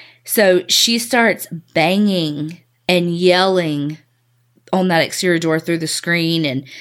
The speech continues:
you know, knocks the bottom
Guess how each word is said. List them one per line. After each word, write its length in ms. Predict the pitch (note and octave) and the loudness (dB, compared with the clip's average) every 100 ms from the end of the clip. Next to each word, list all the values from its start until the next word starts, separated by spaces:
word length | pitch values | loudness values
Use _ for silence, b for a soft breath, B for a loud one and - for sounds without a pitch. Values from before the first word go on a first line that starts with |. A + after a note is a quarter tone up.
| B B B _ - | B B B _ -4
you 100 | G3 | 0
know, 120 | E3+ | 2
knocks 460 | D#3 F3+ F#3 - - | 2 2 0 -2 0
the 400 | G3 F3 E3 - | 4 4 4 0
bottom 640 | E3+ F#3+ F#3+ F#3+ F#3 F3+ | -2 0 2 4 2 0